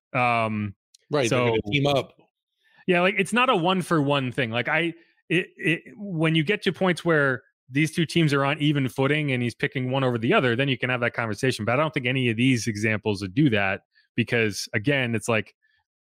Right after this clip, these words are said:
Speaker 1: I, I almost feel like it was a twofer. Like, they hired Raheem Morris and Zach Robinson in one fell swoop.
Speaker 2: Right.
Speaker 1: Um, 'cause that's the guy Raheem wanted, and he probably talked to him <laughs> in advance. I'm like, "I'm gonna get this job. You wanna come be my offensive coordinator?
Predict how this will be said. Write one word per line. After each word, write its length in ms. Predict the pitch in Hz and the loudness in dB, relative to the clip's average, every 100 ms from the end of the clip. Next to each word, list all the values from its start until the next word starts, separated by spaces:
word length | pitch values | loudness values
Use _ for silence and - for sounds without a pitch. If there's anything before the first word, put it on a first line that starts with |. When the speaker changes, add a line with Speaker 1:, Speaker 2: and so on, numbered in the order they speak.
| _ _ - | _ _ -4
Speaker 1:
I, 180 | 135 165 143 | -2 -2 0
I 160 | 123 | 0
almost 260 | 147 143 - | 2 0 0
feel 120 | 135 | 0
like 140 | 120 | 2
it 40 | 127 | 0
was 140 | 110 | -2
a 40 | 107 | 0
twofer. 460 | - 180 - - - _ _ _ - | 0 0 -2 -12 -16 _ _ _ -6
Like, 180 | 113 | -2
they 140 | - 123 | 0 0
hired 300 | 135 131 123 | 0 -2 -2
Raheem 240 | 120 131 | 0 0
Morris 320 | 123 123 117 | 2 2 2
and 80 | 120 | -2
Zach 260 | 110 113 107 | 0 -2 0
Robinson 520 | 120 113 107 113 107 | -2 -2 -4 -4 -2
in 180 | 104 104 | -2 -2
one 220 | 107 101 - | -2 -4 -6
fell 180 | - 104 | -2 -2
swoop. 380 | - - 123 107 _ _ _ _ - | -4 -6 -6 -6 _ _ _ _ -6
Speaker 2:
Right. 240 | 113 104 117 | -2 -2 -2
Speaker 1:
Um, 520 | 113 104 95 95 90 _ _ _ _ - | 0 0 -2 -6 -10 _ _ _ _ -6
'cause 160 | 120 98 | -4 -2
that's 280 | 110 110 - | -2 -2 -4
the 80 | |
guy 140 | 117 123 | -2 0
Raheem 320 | 120 120 127 | 0 0 0
wanted, 300 | 151 139 143 | 0 2 0
and 260 | 127 117 104 104 - | 0 -2 -4 -10 -4
he 120 | 117 | -4
probably 300 | - 131 127 | -2 0 0
talked 240 | 127 127 | 0 -2
to 40 | 139 | 0
him 120 | 139 | 2
<laughs> 40 | |
in 60 | 165 | 0
advance. 380 | 127 170 165 - | 0 -2 -2 -6
I'm 120 | 113 | -4
like, 220 | 147 139 | -2 -2
"I'm 160 | 131 135 | -2 -2
gonna 160 | 156 175 | -2 0
get 160 | 175 | 2
this 160 | 170 143 | 2 2
job. 180 | - 131 | 0 0
You 80 | |
wanna 200 | 131 143 | 0 -2
come 140 | 139 143 | -2 0
be 120 | 156 | 0
my 240 | 147 135 | 2 0
offensive 260 | 147 139 120 | 0 -4 -6
coordinator? 460 | 139 170 180 208 | -4 -2 0 0